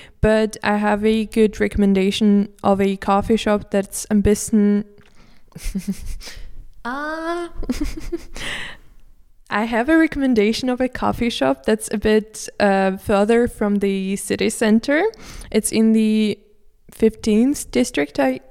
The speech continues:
think. I'm not sure about the district. Um, the coffee shop is called Gota Coffee, G O T A. And it's a really nice place. It's really comfortable and beautiful,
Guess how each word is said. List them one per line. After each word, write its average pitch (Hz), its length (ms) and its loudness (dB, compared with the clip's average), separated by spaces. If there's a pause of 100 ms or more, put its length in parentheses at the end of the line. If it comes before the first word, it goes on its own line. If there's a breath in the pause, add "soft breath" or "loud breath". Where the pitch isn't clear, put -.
(300)
think. 349 680 0
I'm 240 140 2
not 233 180 2
sure 185 200 -2
about 180 280 -4
the 196 60 -2
district. - 680 -6 (500 loud breath)
Um, 208 380 2
the 220 120 -4
coffee 220 340 0
shop 262 260 0
is 240 140 -4
called 208 540 -2
Gota 202 480 0
Coffee, 294 720 0 (580 loud breath)
G 220 280 4
O 190 220 2
T - 320 -4
A. 262 320 0 (580 soft breath)
And 220 640 4
it's 220 200 0
a 233 60 2
really 247 280 4
nice 208 400 2
place. 196 640 2
It's - 320 -2
really 214 480 4
comfortable 208 840 0
and 196 260 2
beautiful, 202 920 2